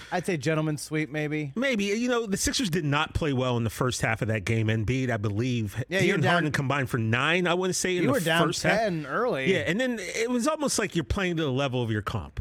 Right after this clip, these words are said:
Speaker 1: Yeah,
Speaker 2: right?
Speaker 1: sure.
Speaker 2: So second half, I'm sure whatever Doc said, it definitely motivated them 'cause they came out in the second half and then they put the game away.
Speaker 1: Yeah.
Speaker 2: But, you know, if they stay on that second half level and intensity, sure, it could be a sweep. But if
Speaker 1: Yeah.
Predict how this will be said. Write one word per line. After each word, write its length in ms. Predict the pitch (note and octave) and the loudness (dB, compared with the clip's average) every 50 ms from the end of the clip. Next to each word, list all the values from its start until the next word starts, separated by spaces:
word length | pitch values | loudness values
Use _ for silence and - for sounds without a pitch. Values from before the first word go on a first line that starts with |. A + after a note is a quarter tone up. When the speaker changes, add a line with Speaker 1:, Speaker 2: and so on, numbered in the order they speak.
| - F#3+ | 0 2
Speaker 1:
Yeah, 120 | F#3 E3+ | 4 4
Speaker 2:
right? 100 | E3 - | 2 2
Speaker 1:
sure. 140 | - G3+ D3+ | 0 0 0
Speaker 2:
So 320 | - G3 F#3 F3 E3+ D#3 C#3+ | 2 2 2 2 0 0 0
second 340 | - - - - G3+ F#3 | 0 0 0 0 0 0
half, 300 | D3+ E3 E3 D#3+ D#3+ - | 2 2 2 2 2 2
I'm 100 | D3 C3 | 0 -2
sure 180 | A#2+ - - D#3 | 0 0 0 0
whatever 300 | C3 B2+ C3 C#3+ G#2+ B2+ | 0 2 0 0 0 -2
Doc 340 | A#2 G#2+ C3 B2 C3+ C3 - | -2 0 0 0 0 0 -2
said, 340 | - - C#3+ B2+ B2 A2 G2 - - - - - | -2 0 0 0 0 -2 -4 -10 -16 -20 -6 -4
it 160 | B2+ A2 F#2 | -4 -2 0
definitely 300 | C#3 C3+ C3 - C3+ A2+ | -2 -2 -2 -2 0 0
motivated 360 | A2+ A#2+ A#2 G#2+ F#2+ A2 G#2+ | 2 2 0 0 0 0 0
them 140 | G#2 G#2 G2 | 0 -2 -2
'cause 100 | - - | -2 -4
they 100 | C#3+ C3+ | -4 -4
came 240 | - - G#3+ F#3 E3 | -2 -2 -2 0 0
out 140 | D3 - - | 0 0 -2
in 40 | B2 | -4
the 20 | |
second 360 | - - C3+ A2+ - A#2 F#2+ | -2 0 -2 -2 -2 -2 -4
half 260 | F2+ F#2 F#2 F#2 - - | -2 -2 -2 -2 -2 -2
and 100 | F#2+ G#2 | -2 -2
then 120 | G#2 G2+ | 0 0
they 100 | G2+ F#2 | -2 -4
put 240 | - - A2+ G2 - | -4 -6 -8 -8 -6
the 60 | F#2 | -6
game 260 | F2 G2 F#2 F#2 F2+ F2 | -4 -4 -2 -2 -2 -2
away. 300 | E2+ E2+ E2+ E2+ F#2 - - G2 | -4 -4 -4 -4 -6 -8 -10 -14
Speaker 1:
Yeah. 120 | F#2 E2+ E2+ - - - - _ | -14 -14 -16 -18 -20 -20 -6 _
Speaker 2:
But, 300 | - C#3+ D3 C#3+ - - _ _ _ _ _ _ - | -2 0 0 -2 -4 -8 _ _ _ _ _ _ -2
you 60 | D#3 | -2
know, 180 | C#3+ C#3 C3 B2 | 0 0 0 0
if 140 | C#3 - - | -2 -2 -2
they 120 | E3 D#3+ | -2 -2
stay 260 | - - - G3+ F#3 | 0 0 -2 -2 0
on 160 | G3 F#3 E3 E3 | 0 2 2 2
that 160 | D3+ B2+ - | 0 0 -2
second 340 | - - F#3 F#3 - D#3+ C#3 | -2 -2 -2 -2 -2 -2 0
half 220 | D#3+ D3 - - | 0 -2 -2 0
level 320 | B2 C3+ C#3+ C3 C#3 C3+ | -2 0 0 0 0 0
and 80 | C3+ C3 | 0 0
intensity, 500 | B2+ A#2+ - F3+ E3+ E3+ - F#3 G3 G3 | -2 -2 -2 -2 -2 -2 -2 -2 -2 0
sure, 500 | E3+ - - - A#3+ G#3+ B2 E2+ D2+ - - | 0 0 0 0 0 0 0 -2 -4 -6 -6
it 120 | C3+ A#2 | -4 -4
could 120 | - A#2+ G2 | -4 -4 -2
be 120 | A#2+ A2+ | -2 -2
a 40 | G#2+ | -2
sweep. 340 | - - - D3 B2+ F2+ E2+ | -2 -2 -2 -2 -2 -2 -2
But 140 | B2 A#2+ | -2 -2
if 100 | C3 - | -2 -4
Speaker 1:
Yeah. 80 | D2+ | -8